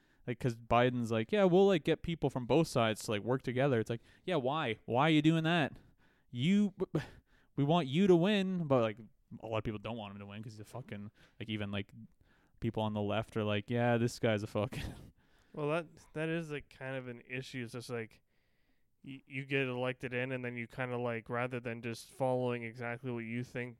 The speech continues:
Speaker 2: you want to happen and doing
Speaker 1: Mm.
Speaker 2: that, you just, you kinda try to, like, "Well,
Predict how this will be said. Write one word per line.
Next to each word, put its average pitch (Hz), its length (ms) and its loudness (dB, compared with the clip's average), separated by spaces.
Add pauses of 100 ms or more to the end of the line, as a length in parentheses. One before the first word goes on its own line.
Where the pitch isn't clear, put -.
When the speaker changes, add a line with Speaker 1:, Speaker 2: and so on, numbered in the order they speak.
Speaker 2:
you 120 160 -6
want 120 280 -2
to 117 60 -10
happen 123 580 -6
and 117 120 -8
doing 120 180 2
Speaker 1:
Mm. 101 40 -6
Speaker 2:
that, 120 180 -4
you 117 140 -6
just, 120 180 -14 (240)
you 127 80 -8
kinda 135 260 0
try 131 200 -2
to, 127 80 0
like, 123 180 0
"Well, 175 320 2